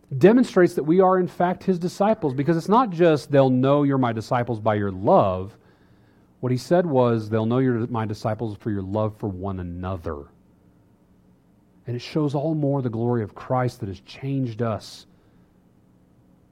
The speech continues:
to support and care for one another. So again, we were going to resolve ourselves to trust in His will,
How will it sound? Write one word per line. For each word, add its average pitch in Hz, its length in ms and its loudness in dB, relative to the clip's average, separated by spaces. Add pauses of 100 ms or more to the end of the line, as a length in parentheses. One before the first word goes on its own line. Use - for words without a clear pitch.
(140)
to 131 100 -4
support 131 420 -4
and 113 160 -10
care 110 260 -8
for 104 140 -10
one 92 200 -6
another. 90 440 -10 (2000)
So - 160 -4
again, 113 420 -2
we 104 100 -2
were 113 100 -6
going 117 220 -4
to 107 100 -6
resolve 104 600 -4
ourselves 131 480 -4
to 117 80 -10
trust - 360 -8
in 117 80 -6
His 104 200 -6
will, 110 420 -6